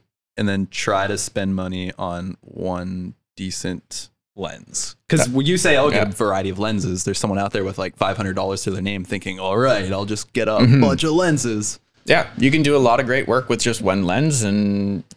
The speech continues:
Speaker 2: sometimes, like I was saying before, the creative constraints actually help you out, where if you had a drone and you have five lenses, you just don't even know where to start. If, where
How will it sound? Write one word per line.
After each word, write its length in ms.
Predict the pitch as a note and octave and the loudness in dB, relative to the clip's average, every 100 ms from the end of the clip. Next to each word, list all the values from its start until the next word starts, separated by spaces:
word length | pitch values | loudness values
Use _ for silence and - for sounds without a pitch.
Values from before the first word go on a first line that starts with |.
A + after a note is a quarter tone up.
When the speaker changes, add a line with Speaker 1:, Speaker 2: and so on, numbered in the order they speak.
| - | -2
Speaker 2:
sometimes, 560 | - G#2 F#2+ G2+ G2 | 2 2 2 0 0
like 140 | F#2+ F#2+ | 0 0
I 20 | |
was 120 | G2+ | 0
saying 180 | G2+ F#2+ | 0 -2
before, 320 | F2 - C3+ | -2 2 2
the 280 | G#2+ G2 F#2+ F#2 - _ _ | 4 2 0 -6 -14 _ _
creative 300 | - G#2 F#2+ | 0 2 2
constraints 500 | - G#2 - G2 E2+ | 2 0 0 -2 -2
actually 280 | - D#2+ C#2+ | -2 -2 -4
help 260 | - - - | -4 -4 -4
you 140 | D#2+ | 0
out, 220 | G2+ F#2 - | 2 2 2
where 140 | F2+ | 0
if 120 | E2+ | 0
you 360 | F#2 E2+ E2 D#2 - | -2 -2 -2 -4 -4
had 200 | G2+ F#2 | 0 0
a 40 | |
drone 340 | E2+ F2+ F#2 F#2 | 0 0 0 0
and 140 | F2 | 0
you 60 | E2 | -2
have 220 | F#2+ F2 - - | -2 -4 -8 -8
five 340 | - E2+ F2 | 0 2 2
lenses, 720 | F2+ G2+ G2+ G#2+ G2 G2 F#2+ - - - | 0 0 2 0 -2 -4 -6 -10 -10 -2
you 100 | A2 | 0
just 160 | G#2 | 2
don't 160 | - F#2+ | 0 -2
even 140 | F#2 | -2
know 60 | F#2+ | -2
where 120 | F#2 | -2
to 40 | F2 | -2
start. 400 | - F#2+ C#2+ - | 0 2 0 -2
If, 320 | - - - - - - | -8 -10 -14 -20 -20 -8
where 580 | F2 D#2+ D#2+ D#2+ D#2+ | 0 2 2 2 -2